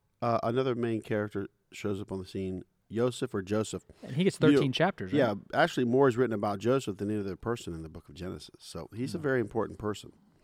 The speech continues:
Speaker 1: Uh, in Genesis chapter thirty-seven, we have, of course, in verses one through eleven, Joseph has a dream. So, uh, how old was Joseph when he was feeding the flock with his brethren?
Speaker 2: Seventeen.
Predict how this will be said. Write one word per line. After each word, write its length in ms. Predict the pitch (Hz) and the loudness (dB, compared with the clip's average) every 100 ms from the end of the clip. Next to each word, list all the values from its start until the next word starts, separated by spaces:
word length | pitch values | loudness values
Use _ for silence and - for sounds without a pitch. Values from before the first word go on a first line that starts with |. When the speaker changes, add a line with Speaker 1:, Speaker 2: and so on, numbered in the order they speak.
| - - - - - | -20 -20 -20 -20 -4
Speaker 1:
Uh, 440 | - 120 123 123 120 - - - | 2 4 6 4 2 -4 -12 -2
in 120 | 127 | 2
Genesis 380 | 147 220 175 147 | 4 4 2 0
chapter 340 | - 165 165 | 4 4 4
thirty-seven, 720 | 147 156 143 131 139 147 135 113 | 2 2 2 2 4 4 4 2
we 140 | 117 | 2
have, 280 | 120 120 113 | 2 2 2
of 140 | 104 | -2
course, 280 | - 113 110 | -2 -2 -2
in 60 | 104 | -4
verses 260 | 113 107 104 | -4 -4 -4
one 140 | 110 | -2
through 100 | 110 | -2
eleven, 220 | 113 104 - - - 104 | -2 -2 -6 -14 -14 4
Joseph 420 | 135 214 220 147 | 8 8 8 2
has 280 | 160 151 127 | 2 2 2
a 80 | |
dream. 540 | 107 101 123 139 110 95 | -2 0 2 2 2 -2
So, 320 | - 117 107 - - - _ - | 0 0 0 -6 -20 -20 _ -10
uh, 300 | 101 95 90 - - | -8 -6 -8 -8 -6
how 240 | 156 185 | 0 6
old 220 | 208 180 | 6 6
was 120 | 143 107 | 4 4
Joseph 420 | 131 147 143 123 | 6 6 4 0
when 100 | 127 | 2
he 60 | 120 | 2
was 160 | 110 | 0
feeding 380 | - 143 143 139 | -2 0 2 0
the 80 | 113 | -2
flock 380 | - 123 127 127 | 0 4 4 2
with 80 | 107 | -4
his 120 | 95 | -6
brethren? 520 | 87 113 123 85 - - - - | -4 0 0 -2 -12 -16 -20 -16
Speaker 2:
Seventeen. 760 | - 165 170 156 160 123 90 | -2 0 0 -2 -2 -2 -4